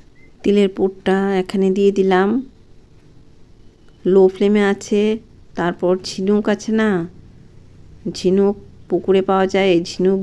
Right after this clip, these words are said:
দিয়ে এভাবে পাটিসাপটার আকারে গড়ে নিচ্ছি। সুন্দর পাটিসাপটা হয়েছে। এই যে এভাবে সহজে আপনারা তৈরি করে নিতে পারবেন। এত সুন্দর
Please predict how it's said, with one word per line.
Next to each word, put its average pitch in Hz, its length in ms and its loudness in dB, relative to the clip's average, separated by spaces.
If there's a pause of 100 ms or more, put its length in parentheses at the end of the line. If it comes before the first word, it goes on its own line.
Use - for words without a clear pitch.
দিয়ে 208 240 0
এভাবে 190 380 0
পাটিসাপটার 190 600 -2 (100)
আকারে 190 300 0 (580)
গড়ে 180 200 6
নিচ্ছি। 190 500 -2 (1200)
সুন্দর 208 640 0
পাটিসাপটা 190 560 -2
হয়েছে। 202 520 -2 (1300)
এই 190 200 -4
যে 185 140 0 (3500)
এভাবে 208 320 0
সহজে 202 540 0
আপনারা 196 440 -2
তৈরি 196 300 2
করে 185 160 4
নিতে 196 240 -2
পারবেন। 190 460 0 (800)
এত - 120 -6 (120)
সুন্দর 202 240 0